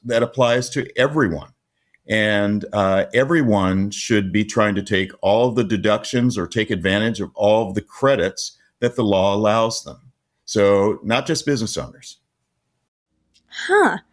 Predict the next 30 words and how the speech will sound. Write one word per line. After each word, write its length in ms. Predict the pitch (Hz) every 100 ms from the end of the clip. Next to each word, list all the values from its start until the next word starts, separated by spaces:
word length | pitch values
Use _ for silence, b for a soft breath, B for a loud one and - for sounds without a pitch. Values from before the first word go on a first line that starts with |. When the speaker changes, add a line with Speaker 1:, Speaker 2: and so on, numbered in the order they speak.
| B B B B B
Speaker 2:
You 140 | - 359
know, 180 | 415 -
I, 340 | 247 269 254 - _ _ _ 226
I 260 | 254 269
like 580 | 269 262 254 262 330 339 - -
kind 200 | 285 262
of 80 | 208
reframing 720 | 220 208 - 208 202 196 196
that 260 | 190 - -
in 80 |
a 60 | 190
way 220 | 190 185
of, 120 | 175
like, 220 | 185 180 - - _ _ -
have 340 | - 294 349
a 60 | 311
tax 320 | 247 208 -
strategy, 680 | - 170 175 170 170 226 _
number 240 | 196 208 214
one. 380 | 165 151 214 - _ _ _ _ _ _ B B B B B _
Figure 340 | - 277 302
out 140 | 269
how 160 | 240 269
to 480 | 254 262 240 226 214
not 520 | 226 214 220 226 _
fear 440 | _ - 233 208 202
the 200 | 202 -
I 120 | 185
R 160 | 180
S 300 | 180 185 -